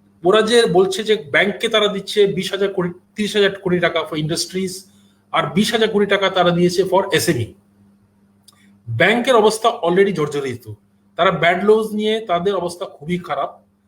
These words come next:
এখন ব্যাড লোনস যদি থাকে, in that case ব্যাংকে যদি বলেন যে, "ভাই, আপনি আরো লোন দেন স্টিমুলাস প্যাকেজে", সে বলবে, "ভাই, আমি যাকে লোন দিয়েছি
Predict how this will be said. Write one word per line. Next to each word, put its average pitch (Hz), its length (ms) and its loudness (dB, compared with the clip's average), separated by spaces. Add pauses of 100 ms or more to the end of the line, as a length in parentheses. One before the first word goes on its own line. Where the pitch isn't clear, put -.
(300)
এখন 247 140 -10
ব্যাড 202 340 0
লোনস 269 220 -6
যদি 254 160 -10
থাকে, 190 540 -4 (340)
in 180 80 -6
that 214 160 -2
case 214 240 -8
ব্যাংকে 214 300 0
যদি 240 160 -6
বলেন 214 280 2
যে, 208 80 2
"ভাই, 151 420 0 (400)
আপনি 214 300 -2 (120)
আরো 220 260 2
লোন 226 240 2
দেন 151 200 -2 (300)
স্টিমুলাস 190 440 -2
প্যাকেজে", 156 460 -6 (360)
সে 220 140 -4
বলবে, 247 220 -2
"ভাই, 226 220 2 (100)
আমি 208 260 0
যাকে 175 360 2
লোন 214 280 4
দিয়েছি 190 480 -2